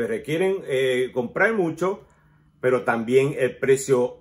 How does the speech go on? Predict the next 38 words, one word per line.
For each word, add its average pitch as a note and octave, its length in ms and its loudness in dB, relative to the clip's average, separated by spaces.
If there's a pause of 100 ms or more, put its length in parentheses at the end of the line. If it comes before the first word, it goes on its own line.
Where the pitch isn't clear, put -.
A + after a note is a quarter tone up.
para G#2+ 240 -4
comprar A#2 360 -2
es A2+ 80 -4
bastante G#2+ 460 -6
alto. F2 400 -6
Así A#2 240 -10
que A#2+ 80 -6
la G2 140 -8
capital C3+ 680 -4 (340)
y A2 340 -6
la G#2 140 -4
cantidad A2 420 -4
de C#3+ 60 0
unidades, D3 760 0
eh, G#2 160 -10
para A2 260 -6
comprar D3 480 -2
puede C3 220 2
ser B2+ 200 2
un B2 80 0
problema. F#2 600 -8 (280)
Recuerden, A2+ 440 -2
estoy G2 200 -4
hablando C#3+ 280 -2
en C3+ 60 -4
general. G2+ 560 -6
Pueden A#2+ 280 -4
haber B2 360 0
manufactureros A#2 800 -2
que A2 100 -4
pueden G#2+ 300 -6
hacer A2 240 -6
diferentes G#2 440 -8
arreglos G#2 480 -6 (260)
entre G2+ 280 -10
cantidades G2 500 -6
y G2+ 40 -8
precios. D#2+ 420 -10